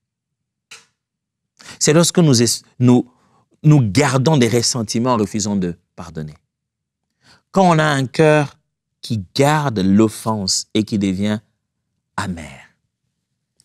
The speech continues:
qu'on a été touché au-dedans de soi-même, qu'on a été blessé, ces choses peuvent commencer à entamer même notre relation avec Dieu. Mon frère, s'il te plaît, ne sois pas aussi facilement blessable.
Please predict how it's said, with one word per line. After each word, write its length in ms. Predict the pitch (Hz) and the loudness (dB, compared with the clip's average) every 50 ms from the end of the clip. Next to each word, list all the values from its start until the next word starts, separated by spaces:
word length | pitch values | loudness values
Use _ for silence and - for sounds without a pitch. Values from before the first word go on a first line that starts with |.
| _ _ _ _ _ _ _ _ _ _ _ | _ _ _ _ _ _ _ _ _ _ _
qu'on 180 | - 185 180 175 | 0 2 2 4
a 40 | 170 | 2
été 300 | 160 147 - - 160 151 | 2 0 2 2 0 0
touché 500 | - - _ - 214 190 147 - - 214 | 0 -2 _ 2 2 2 2 2 0 0
au-dedans 360 | 196 180 160 139 135 139 139 | 0 2 2 2 2 0 0
de 140 | 135 127 117 | 0 0 -2
soi-même, 520 | 107 - - 117 101 101 92 90 95 98 107 _ _ _ _ _ _ _ _ _ _ _ _ _ _ _ _ _ _ _ _ _ _ _ _ _ _ _ | -2 -2 -2 -4 -4 -4 -4 -8 -10 -14 -16 _ _ _ _ _ _ _ _ _ _ _ _ _ _ _ _ _ _ _ _ _ _ _ _ _ _ _
qu'on 180 | - 175 170 | 0 2 2
a 60 | 160 151 | 2 2
été 300 | 147 135 - - 175 147 | 0 0 0 0 0 2
blessé, 680 | 131 123 139 143 143 143 127 - - 90 90 - _ _ _ _ _ _ _ _ _ _ _ - | 2 4 4 4 4 2 0 -2 -4 -6 -10 -12 _ _ _ _ _ _ _ _ _ _ _ -6
ces 180 | - - 147 | -2 0 0
choses 320 | 143 - - 185 185 151 - | 0 0 0 0 0 2 0
peuvent 200 | - 147 - - | 0 -2 0 -2
commencer 380 | - 110 107 101 98 - 123 | -4 -4 -4 -4 -4 -4 -4
à 120 | 123 117 107 | -2 -2 -4
entamer 400 | 104 101 - - 110 110 117 117 | -4 -6 -6 -6 -4 -4 -4 -4
même 240 | 117 117 110 104 | -4 -4 -4 -4
notre 240 | 104 107 101 - 101 | -4 -4 -6 -6 -8
relation 360 | 101 90 90 90 - - 95 | -8 -6 -6 -8 -10 -12 -14
avec 200 | 87 85 87 - | -18 -20 -20 -20
Dieu. 100 | - _ _ _ _ _ _ _ _ _ _ _ _ _ _ _ _ _ _ _ _ _ _ - - _ _ _ _ _ _ _ _ _ _ _ _ - | -20 _ _ _ _ _ _ _ _ _ _ _ _ _ _ _ _ _ _ _ _ _ _ -20 -20 _ _ _ _ _ _ _ _ _ _ _ _ -6
Mon 120 | 110 104 | -4 -4
frère, 380 | - - 127 127 120 110 - _ _ _ _ _ _ _ _ _ _ | -2 0 0 0 0 -2 -4 _ _ _ _ _ _ _ _ _ _
s'il 240 | - - 120 110 104 | -6 -4 -4 -2 -2
te 80 | - | -2
plaît, 380 | 113 95 - 104 101 92 95 _ _ _ _ _ _ _ _ - | -2 -2 -2 -4 -4 -6 -8 _ _ _ _ _ _ _ _ -6
ne 60 | 131 | -4
sois 180 | - - 143 - | -2 -2 -2 0
pas 100 | - 131 | 2 0
aussi 220 | 120 - - 110 | 2 0 -2 -4
facilement 420 | - 104 92 - - 104 107 104 | -6 -6 -6 -4 -4 -2 -2 0
blessable. 500 | 98 90 90 87 - - 85 78 73 73 | 0 -2 -2 -4 -6 -6 -6 -8 -8 -10